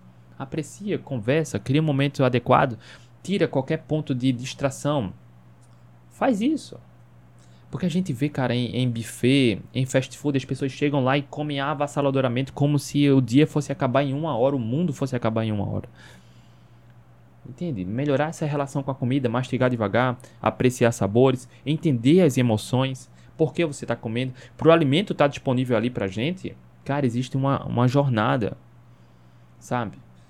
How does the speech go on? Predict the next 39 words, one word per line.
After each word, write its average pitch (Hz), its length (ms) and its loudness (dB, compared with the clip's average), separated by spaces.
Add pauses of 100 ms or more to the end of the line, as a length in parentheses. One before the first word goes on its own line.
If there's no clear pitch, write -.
(400)
Existe 131 240 -4
uma 143 60 0
jornada 131 340 2
de 139 140 -2
meses 123 440 -2
ou 123 60 2
até 156 240 -2
anos. 123 600 -2 (760)
Pra 120 100 2
você 120 260 0
que 110 380 0 (180)
<clears throat> - 400 0
come 131 200 6
proteína 117 420 -2
animal, 107 380 -2
por 110 140 -6
exemplo, 107 500 -10 (480)
pra 120 120 -4
um 143 40 0
animal 135 300 0
nascer, 123 580 0
ser - 160 -4
criado, 127 640 0 (180)
existe 175 220 -2
toda 185 220 0
uma 226 80 -2
história, 165 640 4
até 165 120 0
tá 185 140 0
ali 175 120 2
no 170 40 0
seu 180 140 2
prato, 175 380 0
isso - 120 -10
precisa 165 300 -6
ser 185 100 -4
honrado 156 560 -2
e 147 60 -2
respeitado. 143 640 -6